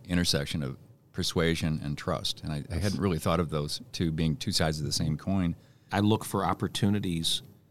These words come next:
Speaker 3: to make them trust me, to make the jurors trust me.
Speaker 2: Mm-hmm.
Speaker 3: And one of the things that I've done before in, in, in voir dire, and I try to do it early on, is I'll tell the jury, "Look, we have to prove our case.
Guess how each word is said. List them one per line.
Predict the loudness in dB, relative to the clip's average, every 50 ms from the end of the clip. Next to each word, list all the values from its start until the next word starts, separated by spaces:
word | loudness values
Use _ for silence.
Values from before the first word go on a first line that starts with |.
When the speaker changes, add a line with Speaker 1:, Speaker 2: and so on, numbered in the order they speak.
| -20 _ _ _ -2
Speaker 3:
to | 2 4
make | 6 6 6 6 4 2 -2 -2 0
them | 0 2 0 0
trust | 2 2 2 2 2 0 0
me, | -2 -2 -2
to | -2
make | -2 -2 -2 -2 -2
the | -2 -4 -2
jurors | -2 -2 -2 -2 -2 -4
trust | -2 -2 -2 -2 -2 -4 -6
me. | -6 -8 -10 -12 -18 -16 -10 -8
Speaker 2:
Mm-hmm. | -8 -6 0 4 4 4 4 4
Speaker 3:
And | 2 2 4 2 2 2
one | 2 4
of | 4 4
the | 4
things | 2 2 2 2 2 2 2
that | 0 0 0
I've | -2 -2 -2
done | 0 2 2 2
before | 0 0 -2 -2 -2 0 0 2 2
in, | 0 0 -2
in, | -6 -10 -10 -8
in | -6 -6 -4
voir | -4 -6 -8 -6
dire, | -4 -2 -2 -2 -2 -2 -4 -4 -8 -12 -20 -20 -20 -20 _ _ -20 -20 -16 -8 -6
and | -4 -2
I | -2
try | 0 2 4
to | 4 4
do | 4 2 0
it | 0 0
early | 0 2 2 4 4 4 4
on, | 2 2 0 0 2 0 0 -2 -4 _ _ -20 -20 _ _ _ _ -10
is | -6 -2 0
I'll | 0 0
tell | 0 2 0 2
the | 2 2
jury, | 0 0 0 2 0
"Look, | 0 0 -2
we | -2 -2 0
have | 0 0 -2 0
to | -2 -2
prove | 2 4 4 4 4
our | 2 0
case. | 0 0 -2 0 -2 -4 -6 -4 -4 -4 -4